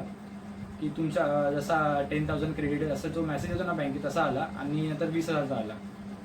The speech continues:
टोटल तीस हजारचे त्याला, अ, असे मेसेज आले, पण बँकेत त्यांच्या पैसे आले नाही. त्या माझ्या म्हणजे एक आपल्या जवळचेच, अ, नाते शेजारी राहतात म्हणून आपल्या खूप जवळचे संबंध होते.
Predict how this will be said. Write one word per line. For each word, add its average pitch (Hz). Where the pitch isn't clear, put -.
टोटल 160
तीस 180
हजारचे 170
त्याला, 175
अ, 139
असे 156
मेसेज 151
आले, 131
पण 165
बँकेत 151
त्यांच्या 180
पैसे 170
आले 175
नाही. 139
त्या 139
माझ्या 143
म्हणजे 151
एक -
आपल्या 139
जवळचेच, 147
अ, 143
नाते 143
शेजारी 151
राहतात 151
म्हणून 156
आपल्या 156
खूप 165
जवळचे 151
संबंध 147
होते. 123